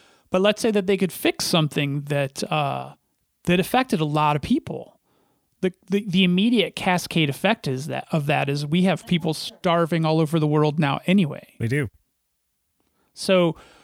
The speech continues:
Speaker 1: why would we want to artificially inflate our population that's already growing at an extreme rate anyway?
Speaker 2: Oh, so one of the specials that I was watching brought up immortality.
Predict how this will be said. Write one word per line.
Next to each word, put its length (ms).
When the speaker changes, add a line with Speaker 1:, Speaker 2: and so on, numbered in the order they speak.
Speaker 1:
why 240
would 160
we 140
want 300
to 240
artificially 840
inflate 580
our 160
population 600
that's 200
already 320
growing 420
at 100
an 140
extreme 580
rate 220
anyway? 260
Speaker 2:
Oh, 220
so 560
one 280
of 140
the 360
specials 720
that 140
I 40
was 140
watching 540
brought 300
up 180
immortality. 800